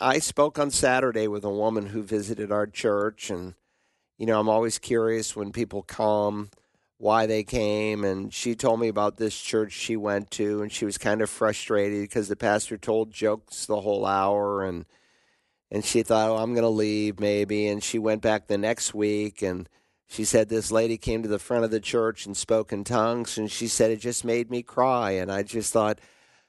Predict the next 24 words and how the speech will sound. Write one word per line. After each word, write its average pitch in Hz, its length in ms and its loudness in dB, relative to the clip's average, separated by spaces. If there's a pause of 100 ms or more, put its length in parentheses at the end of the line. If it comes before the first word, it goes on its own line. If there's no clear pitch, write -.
(120)
"Maybe 139 340 2
I'll 131 140 0
stay," 127 580 2
and 92 160 -4
then 110 200 0
the 104 80 0
next 117 300 0
week 110 180 0
she - 180 -4
went 104 240 0
back, 107 460 0
and 98 180 0
it 101 60 -4
was 107 120 -2
another 117 320 2
pastor, 104 540 -2
and 107 80 -2
all 107 160 4
he 123 180 0
did 117 200 0
was 104 160 -6
tell 104 240 2
jokes, 107 580 -2
and 90 300 -6